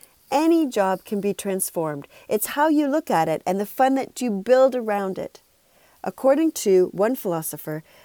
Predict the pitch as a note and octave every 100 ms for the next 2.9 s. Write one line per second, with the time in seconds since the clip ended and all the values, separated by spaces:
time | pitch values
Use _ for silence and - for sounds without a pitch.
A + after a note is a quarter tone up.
0 | _ G#3 - A#3+ - C#4 D#4 E4 - A#3
1 | F3 F3+ - C#3+ - _ _ G#3 - A#3
2 | G3+ A#3 C4 D4+ D4 B3+ E3+ D3+ D#3